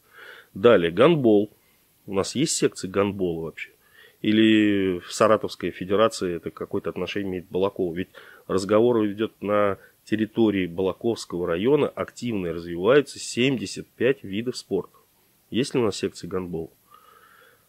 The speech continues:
Далее, поехали. Гиревой спорт. Ну, может, где-то есть, не знаю.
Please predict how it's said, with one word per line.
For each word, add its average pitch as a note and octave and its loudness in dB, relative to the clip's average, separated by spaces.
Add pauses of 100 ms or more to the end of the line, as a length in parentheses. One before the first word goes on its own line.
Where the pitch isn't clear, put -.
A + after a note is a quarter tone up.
(400)
Далее, C#3 6 (160)
поехали. C3+ 4
Гиревой C3 6
спорт. - 0 (600)
Ну, D#3 0
может, B2 0
где-то G2+ -6
есть, E2 -12
не F#2 -8
знаю. D#2 -14